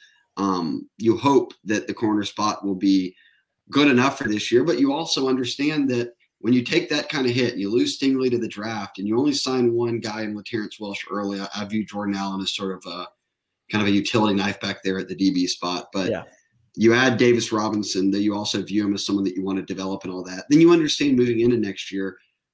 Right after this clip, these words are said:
Speaker 1: we're not gonna be as good at corner as we probably normally would be if you're a fan. And, and that's okay. It's, you understand it before the year begins. The coaching staff knows it. They're gonna have to address it through recruiting and,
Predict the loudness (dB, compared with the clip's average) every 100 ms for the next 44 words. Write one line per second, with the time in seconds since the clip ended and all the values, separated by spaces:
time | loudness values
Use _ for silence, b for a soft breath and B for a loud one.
0 | 0 0 2 2 2 4 2 0 -2 -2
1 | 0 0 -2 -10 -10 -10 _ _ -8 -4
2 | -4 -4 -4 -4 -4 -4 -4 -4 -4 -4
3 | -4 -8 -10 -12 -10 -8 -8 -2 0 0
4 | -2 -4 -4 -6 -8 -12 -8 -2 0 -2
5 | -2 -2 -4 -6 -8 -6 -4 -6 -8 -4
6 | 0 4 2 2 b b b -12 -2 0
7 | 0 -2 -2 -2 0 2 2 -2 -2 -2
8 | 0 -2 0 -2 -2 -4 -4 -4 -6 -8
9 | -12 -12 0 2 4 2 0